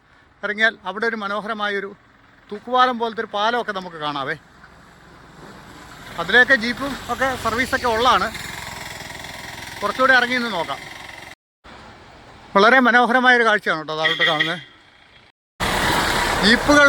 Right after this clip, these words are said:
വാലേ വാലേ ഇറങ്ങി വരുന്നുണ്ടോ? ആ, പോരട്ടെ. ഇതെല്ലാം ഇവിടുത്തെ ഓഫ് റോഡ് ജീപ്പുകളാണ്. ഇത് ഇതിലെ ആ പാലത്തെ കൂടെ കടന്നു പോകുന്ന മനോഹരമായൊരു കാഴ്ച ഉണ്ടോ? ഇവിടെ നിൽക്കുമ്പോൾ സൂക്ഷിച്ച് വേണം നിൽക്കാൻ.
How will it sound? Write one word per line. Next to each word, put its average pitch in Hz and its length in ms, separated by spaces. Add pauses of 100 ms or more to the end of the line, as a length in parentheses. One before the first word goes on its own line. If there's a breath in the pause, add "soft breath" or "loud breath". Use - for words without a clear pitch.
(100)
വാലേ 262 380
വാലേ 240 220
ഇറങ്ങി 208 200
വരുന്നുണ്ടോ? 147 320 (760)
ആ, 143 160
പോരട്ടെ. 165 280 (1000)
ഇതെല്ലാം 233 480
ഇവിടുത്തെ 226 300
ഓഫ് 208 160
റോഡ് 233 200
ജീപ്പുകളാണ്. 196 460 (960)
ഇത് 180 140
ഇതിലെ 233 180 (140)
ആ - 20 (120)
പാലത്തെ 202 340
കൂടെ 226 180
കടന്നു 208 220
പോകുന്ന 202 280
മനോഹരമായൊരു 196 580
കാഴ്ച 175 260
ഉണ്ടോ? 127 140 (440 soft breath)
ഇവിടെ 214 180
നിൽക്കുമ്പോൾ 254 400
സൂക്ഷിച്ച് 233 340
വേണം 202 200
നിൽക്കാൻ. 190 180